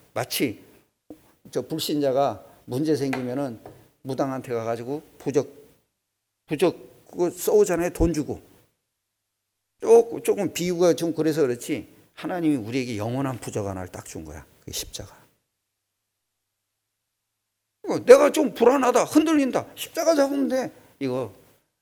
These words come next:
이 안에서 내 과거, 현재, 미래 다 끝냈고 내 모든 저주 다 없앤 줄 나는 믿습니다.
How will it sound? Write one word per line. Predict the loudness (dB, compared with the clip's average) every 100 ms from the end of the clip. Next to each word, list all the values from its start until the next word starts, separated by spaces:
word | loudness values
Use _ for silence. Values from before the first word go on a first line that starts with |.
| _ _
이 | -2 0
안에서 | 0 -2 -4 -4 -6 -10 -20 _ _ _ _ _ _ _ _ _
내 | -6 2 2 2
과거, | -2 -2 0
현재, | -2 -4 -4
미래 | -6 -8 -10
다 | -14 -14
끝냈고 | -12 -10 -12 -16 -20 _ _ -6
내 | -2
모든 | 0 2 0 0
저주 | -4 -8 -8
다 | -8 -4
없앤 | -2 -2 -6
줄 | -14
나는 | -16 -18 -20
믿습니다. | -20 -20 _ _